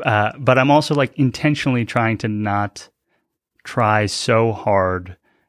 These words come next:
uh, and, and create, like, my attempt at a, at, you know, I, I went with an orchard 'cause I think it should be relatively hands-off once they're in. Like, once it, if they, if they make it a year, they're probably gonna make it.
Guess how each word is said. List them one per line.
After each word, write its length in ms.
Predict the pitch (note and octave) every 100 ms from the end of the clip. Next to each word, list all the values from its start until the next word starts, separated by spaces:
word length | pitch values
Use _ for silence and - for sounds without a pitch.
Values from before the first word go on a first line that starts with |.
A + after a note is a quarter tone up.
| _ -
uh, 160 | G2+ C#3
and, 220 | G#2 G#2
and 240 | A2 G2
create, 520 | - A#2+ A2 A2 A2+ A#2+
like, 400 | G#2 - - _ _ _ _ _ -
my 380 | - C3+ A2+ A#2+
attempt 420 | A#2 - A#2 G#2+
at 100 | A2+
a, 120 | G#2+ - -
at, 180 | G#2+ A#2 -
you 80 | A2
know, 80 |
I, 260 | G#2+ G#2+ -
I 20 |
went 200 | A2+ B2+
with 100 | A#2+
an 120 | G#2+ -
orchard 480 | D#3 F3 A2 G#2 -
'cause 160 | G#2
I 80 | G2 - _
think 460 | - G3+ D#3 - - _ _ _ -
it 140 | A2+
should 240 | - C#3+
be 340 | B2 C3 A#2+ - D3+
relatively 560 | F3 F3 - C#3+ C#3
hands-off 540 | B2 D3+ C3 D3+ D3+ -
once 240 | B2+ B2
they're 280 | - A#2+ G#2+ - _ _ _ _ _ -
in. 320 | C#3 G3 A3 -
Like, 160 | C3
once 200 | E3+ D#3+
it, 160 | F3 -
if 180 | D3+ C3+
they, 180 | C3+ B2+ -
if 140 | C3
they 100 | C3 A#2
make 300 | C#3 F#3 G#3+
it 80 | G3
a 40 |
year, 340 | F#3+ G3+ G#3+ G#3
they're 100 | E3
probably 240 | B3 D4
gonna 100 | D4
make 180 | E4 D#4+
it. 120 | A2